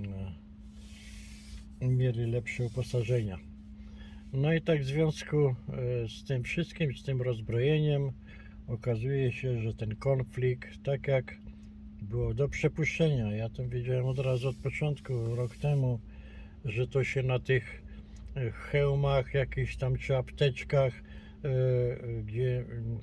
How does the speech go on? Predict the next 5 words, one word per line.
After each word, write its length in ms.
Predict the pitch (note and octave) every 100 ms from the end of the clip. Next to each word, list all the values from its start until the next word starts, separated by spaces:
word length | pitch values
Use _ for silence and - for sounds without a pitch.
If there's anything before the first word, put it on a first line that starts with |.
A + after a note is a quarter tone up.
| -
państwa 440 | B2+ B2+ - -
nato 380 | B2 B2 A#2+ B2+
miało 520 | A#2+ A#2 A#2 A2+ A2+ A#2 - - - - -
pomagać, 880 | C3 C#3 C3+ A#2+ C3 B2+ - - - - -
e, 60 | -